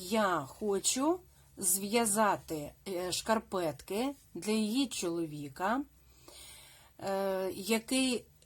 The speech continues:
зараз в З С У, тому я, скажімо так,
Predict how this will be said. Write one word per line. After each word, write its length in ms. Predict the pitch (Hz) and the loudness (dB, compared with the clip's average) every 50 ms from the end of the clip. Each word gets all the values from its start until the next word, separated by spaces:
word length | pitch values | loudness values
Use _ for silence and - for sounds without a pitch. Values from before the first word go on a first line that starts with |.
| _ - | _ -8
зараз 760 | - 214 196 190 180 196 220 233 226 214 202 190 185 - - 196 | -4 -2 0 2 4 6 6 6 8 8 6 6 6 4 2 2
в 100 | 208 180 | 0 0
З 140 | 185 - 185 | 2 2 4
С 420 | 202 190 180 170 170 - - - - | 4 4 4 4 6 4 4 4 0
У, 420 | - 214 214 226 247 277 320 359 359 | -4 -4 -2 0 2 2 4 4 2
тому 840 | 359 - - 247 247 226 220 214 220 240 269 311 339 359 359 349 320 247 | 2 2 4 4 6 6 6 4 4 4 6 6 6 8 8 8 6 6
я, 540 | 214 196 202 220 214 208 202 196 185 - - - | 4 0 2 4 6 6 6 6 4 2 0 0
скажімо 540 | 190 - - - 196 180 202 226 220 208 190 | 0 0 2 0 0 0 2 2 2 2 2
так, 400 | - - 185 160 147 131 - - | 0 2 0 0 0 0 -6 -18